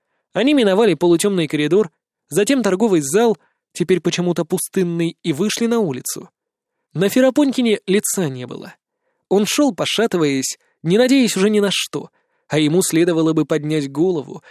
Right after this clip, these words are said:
и осмотреться по сторонам. Он увидел бы много интересного, ручаюсь.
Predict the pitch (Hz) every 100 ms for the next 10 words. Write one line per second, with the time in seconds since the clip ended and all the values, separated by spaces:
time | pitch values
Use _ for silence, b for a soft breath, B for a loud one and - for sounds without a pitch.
0 | b b 151 165 190 202 254 - 220 214
1 | - 196 190 185 131 143 _ _ _ _
2 | _ - 311 269 233 214 196 180 175 156
3 | 165 196 165 156 139 123 117 135 131 156
4 | 196 - 139 - - -